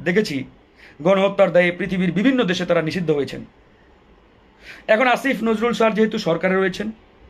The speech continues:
দায়িত্বে রয়েছেন, ওনারা কি কাজটা করতে পারেন? ওনারা একটা কাজ করতে পারেন যে ওনারা একটা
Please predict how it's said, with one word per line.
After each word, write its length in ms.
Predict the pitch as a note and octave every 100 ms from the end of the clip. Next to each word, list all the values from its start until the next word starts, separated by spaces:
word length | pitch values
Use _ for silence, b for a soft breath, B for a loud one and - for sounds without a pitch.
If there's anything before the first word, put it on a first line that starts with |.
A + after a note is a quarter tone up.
| _ _ A#2+
দায়িত্বে 360 | D#3+ E3+ F#3
রয়েছেন, 360 | F#3 F3+ G3+ G#3+ - _ b b b b -
ওনারা 260 | B3 C#4 C4
কি 160 | -
কাজটা 300 | C4+ G3+ D#3
করতে 220 | D3 C#3 B2
পারেন? 200 | B2+ C3
ওনারা 200 | A#3 A#3
একটা 160 | A3+
কাজ 200 | G3 E3
করতে 220 | - D3+
পারেন 260 | - C3 A3 - _ B B C#3+
যে 100 | G3
ওনারা 220 | A3+ A3+
একটা 480 | A3+ A3 A3 G#3+